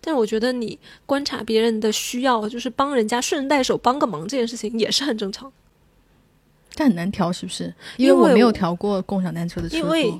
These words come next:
Speaker 1: 车不同不一样，
Speaker 2: 哦。
Speaker 1: 有一些它就是很紧，
Speaker 2: 哦。
Speaker 1: 就是我就是掰不下来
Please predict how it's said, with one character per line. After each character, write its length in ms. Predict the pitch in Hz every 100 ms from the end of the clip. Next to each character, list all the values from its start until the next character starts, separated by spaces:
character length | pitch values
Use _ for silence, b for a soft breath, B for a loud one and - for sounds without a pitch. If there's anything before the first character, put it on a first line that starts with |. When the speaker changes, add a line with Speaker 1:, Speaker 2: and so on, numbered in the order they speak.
| - _
Speaker 1:
车 180 | - 294
不 80 | 302
同 160 | 240 208
不 100 | 240
一 60 |
样， 180 | 247 247 _ -
Speaker 2:
哦。 180 | 190 185
Speaker 1:
有 160 | 226 214
一 60 |
些 220 | - 294
它 160 | 294 269
就 100 | 277
是 140 | 269
很 340 | 262 - 214 233 -
紧， 240 | 262 170 _ _ -
Speaker 2:
哦。 180 | 196 196 196
Speaker 1:
就 60 |
是 180 | 202 226
我 240 | 214 180
就 140 | 160 247
是 80 | -
掰 160 | 254
不 80 | 269
下 160 | 269 196
来 200 | 143